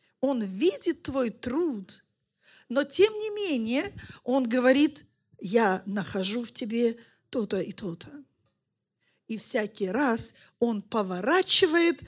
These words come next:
э, нас именно к восходящему солнцу, к любви. «Ты оставил свою первую любовь». Помните, да? Итак, я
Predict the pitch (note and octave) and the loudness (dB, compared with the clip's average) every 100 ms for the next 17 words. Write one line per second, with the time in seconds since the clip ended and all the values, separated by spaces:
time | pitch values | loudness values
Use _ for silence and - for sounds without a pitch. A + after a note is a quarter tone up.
0 | - - - C4 B3+ C4 _ B3+ D#4 D#4+ | -20 -20 -8 -4 -2 -4 _ 6 8 6
1 | - - - - C4+ C4 C#4+ C#4+ G#3+ G#3 | 2 -6 -6 2 2 2 0 0 -2 -2
2 | - F#3+ G#3 G#3 - A3+ G3+ G3+ - A3 | -2 0 0 0 0 -2 -4 -6 -4 -4
3 | G3 F3+ G#3 F3+ - _ - D#3 G3 E3+ | -4 -4 -4 -6 -10 _ -10 -6 -6 -6
4 | G#3 F3+ - _ _ _ _ F#3 - E3+ | -6 -6 -8 _ _ _ _ -8 -6 -6
5 | - - G#3 G#3 A3+ G3+ - - - G3+ | -6 -2 -2 -2 -4 -6 -10 -10 -6 -2
6 | F#3 F3+ F3 - _ _ - F#3+ F3 E3+ | -2 -2 -4 -10 _ _ -4 -2 -2 -6
7 | E3 - _ - G3 - - - - - | -8 -10 _ -14 -14 -14 -16 -20 -20 -20
8 | _ _ _ _ _ _ _ _ _ _ | _ _ _ _ _ _ _ _ _ _
9 | _ _ _ _ - D4+ G3 F#3 - A#3 | _ _ _ _ 4 6 6 0 0 0
10 | F#4+ _ _ _ - - A#3 C4+ C4+ D4+ | -2 _ _ _ -20 -10 0 2 4 4
11 | G4 | 2